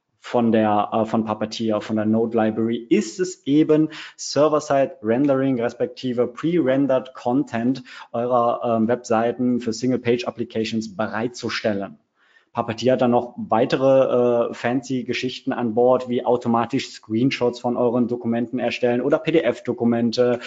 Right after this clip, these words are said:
oder auch automatisiert, äh, U-I-Testing vorzunehmen, Keyboard-Inputs zu simulieren, ähm, Forms, also Formulare auszufüllen und noch men-, sehr, sehr, sehr, sehr viel mehr,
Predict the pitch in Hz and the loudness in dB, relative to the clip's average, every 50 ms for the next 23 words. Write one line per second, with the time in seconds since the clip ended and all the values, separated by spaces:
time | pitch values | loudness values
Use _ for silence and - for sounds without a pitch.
0 | - - - - 139 135 139 139 135 - - 135 143 151 - 147 139 131 135 131 | -12 -12 -6 -2 2 4 4 4 2 2 2 2 2 4 2 2 2 2 2 0
1 | - 135 123 113 117 131 143 139 135 131 131 - - 131 127 123 123 127 127 - | -2 -4 -4 -4 -2 0 2 4 4 2 2 -2 0 0 2 2 2 0 -2 -2
2 | 110 117 123 131 - - 127 120 - - 131 127 123 - 127 127 120 123 127 123 | 0 0 -2 -2 -2 -4 -4 -4 -4 -4 -4 -4 -4 -2 -2 -2 -2 -2 -2 -2
3 | 127 123 123 120 120 - - 156 147 151 143 - - - 139 135 - - 139 135 | 0 0 0 -2 -4 -4 -6 -2 2 2 0 0 0 -4 -4 -4 -4 -2 -4 -4
4 | 123 - - - - 135 123 123 135 131 131 127 123 123 127 131 120 123 127 127 | -4 -4 -10 -10 -6 -6 -2 0 0 0 0 0 0 0 0 0 0 0 0 0
5 | 123 120 - - - - - 127 120 117 123 120 - - 127 131 147 151 156 156 | 0 -2 -6 -16 -16 -8 -2 0 2 2 2 0 -2 0 2 4 4 6 4 4
6 | 151 - - - 123 113 117 117 - - 123 120 120 120 120 123 127 147 147 139 | 2 0 -4 -2 -2 0 0 -4 -4 -4 -4 -2 0 0 0 0 -2 -4 -2 -2
7 | 139 127 - 131 139 139 - - - 139 127 - - 131 131 131 131 127 123 123 | -2 0 0 0 0 -2 -4 -10 -10 -12 -10 -6 -4 -2 0 0 0 -2 -2 -4
8 | 120 - 123 127 139 151 151 139 - 120 - - 123 117 131 143 147 143 143 139 | -4 -2 0 0 2 2 0 0 -2 -10 -18 -14 -6 0 2 2 4 4 2 2
9 | 131 131 127 123 131 131 127 - - 131 131 131 123 113 113 117 117 117 117 120 | 2 0 0 0 2 0 0 -2 -2 -4 -2 -2 -2 -2 -4 -2 -2 0 0 -2
10 | 117 | -4